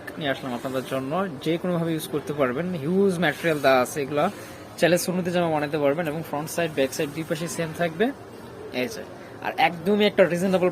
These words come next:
প্রাইসে পেয়ে যাবেন রাফ টাফ ইউজ করার জন্য, খুবই ভালো হবে। এটা হচ্ছে আপনার সম্পূর্ণ কটনে, ঠিক আছে? সালোয়ারগুলো আড়াই গজে থাকবে, সালোয়ারগুলো সলিডে থাকবে, আর ওড়নাগুলো থাকবে একদম পাঁচ হাতের বিশাল বড়। হাতের কাপড় আলাদা দেওয়া আছে, বডিতেও হিউজ ম্যাটেরিয়াল দেওয়া আছে, যে যেভাবে চাই বানিয়ে নিতে পারবেন। একটু হেলদি হলেও কোনো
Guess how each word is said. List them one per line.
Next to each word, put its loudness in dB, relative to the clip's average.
প্রাইসে 6
পেয়ে 2
যাবেন 2
রাফ 2
টাফ 0
ইউজ -4
করার 4
জন্য, -2
খুবই 4
ভালো 4
হবে। 2
এটা 0
হচ্ছে -4
আপনার -4
সম্পূর্ণ -2
কটনে, 4
ঠিক 2
আছে? 2
সালোয়ারগুলো 4
আড়াই 8
গজে 2
থাকবে, 2
সালোয়ারগুলো 2
সলিডে 0
থাকবে, 0
আর 4
ওড়নাগুলো -2
থাকবে -2
একদম -4
পাঁচ 4
হাতের 0
বিশাল -2
বড়। -2
হাতের -2
কাপড় 0
আলাদা 0
দেওয়া 2
আছে, -2
বডিতেও 6
হিউজ 4
ম্যাটেরিয়াল 4
দেওয়া 4
আছে, -2
যে 2
যেভাবে 0
চাই 0
বানিয়ে -2
নিতে -2
পারবেন। 2
একটু -6
হেলদি -2
হলেও 2
কোনো -4